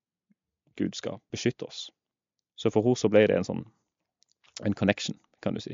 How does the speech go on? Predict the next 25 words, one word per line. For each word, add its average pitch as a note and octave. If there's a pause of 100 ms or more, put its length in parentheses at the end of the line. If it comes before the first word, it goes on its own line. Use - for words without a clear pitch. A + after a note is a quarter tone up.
Altså G2+
hun G2
merket F#2+ (180)
at -
der G2
var -
det -
noe - (960)
Gud G2
prøvde F#2
å -
si B2+
henne. C#3 (1400)
Eh, -
og -
når A2+
de A2+
da B2+
kom A2+
fram A2+
til, G#2 (280)
eh, -
til -
sykehuset, B2 (800)
så A#2